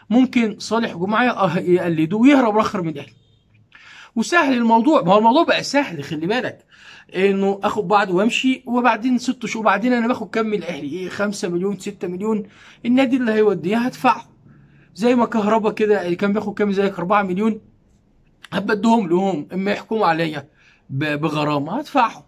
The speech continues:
واتفاقي مع الاهلي هيدفعوا، وهستمر والعب ولا في اي حاجه. خلاص اللاعب بيتشجع،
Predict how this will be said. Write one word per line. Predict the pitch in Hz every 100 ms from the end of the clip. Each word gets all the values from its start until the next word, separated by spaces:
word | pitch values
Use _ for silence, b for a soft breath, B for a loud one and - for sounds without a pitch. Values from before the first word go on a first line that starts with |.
| _
واتفاقي | 214 220 226 220 226
مع | 196 175
الاهلي | 196 202 190
هيدفعوا، | 185 151 175 127 131 B B B
وهستمر | 262 226 214 - 208 214 190
والعب | 175 190 175
ولا | 175 175
في | 165 175
اي | 165
حاجه. | 151 139 B B
خلاص | - 254 -
اللاعب | 190 214 254 226
بيتشجع، | 196 214 214 240 208 143